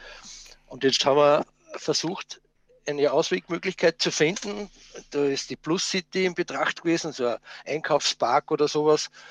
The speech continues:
Die waren aber alle zu teuer. Und dann haben wir in Hagenberg bei uns daheim, bin ich auf die Gemeinde gegangen und hab gesagt, "Hey, wie schaut's aus?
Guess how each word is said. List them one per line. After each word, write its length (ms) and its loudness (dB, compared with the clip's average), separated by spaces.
Die 80 -14
waren 140 0
aber 160 2
alle 140 0
zu 140 -6
teuer. 420 -2
Und 200 -20
dann 100 -10
haben 140 -6
wir 320 0
in 240 -8
Hagenberg 760 2
bei 100 -4
uns 260 -4
daheim, 340 0
bin 120 -6
ich 60 2
auf 100 -2
die 80 -8
Gemeinde 380 -2
gegangen 340 2
und 120 0
hab 120 -4
gesagt, 260 -6
"Hey, 80 -2
wie 100 -4
schaut's 240 -4
aus? 260 0